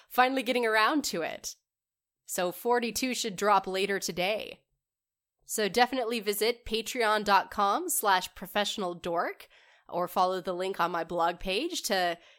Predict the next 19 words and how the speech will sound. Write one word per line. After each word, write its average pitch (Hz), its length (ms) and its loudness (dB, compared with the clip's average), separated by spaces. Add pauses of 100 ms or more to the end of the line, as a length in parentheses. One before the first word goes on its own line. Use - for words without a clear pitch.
get 220 200 0
more 226 260 4
from 185 420 0
me, 233 380 0
more 185 220 -4
Pokemon 185 800 -2 (100)
things. 196 540 -4 (760)
For 220 140 2
more 254 240 6
of 240 120 -2
PokePress, 294 680 2
you 220 100 -4
can 208 160 -2
visit 208 420 0
pokepress 269 600 -2
dot 190 260 2
blogspot 196 680 4
dot 196 240 2
com 202 400 0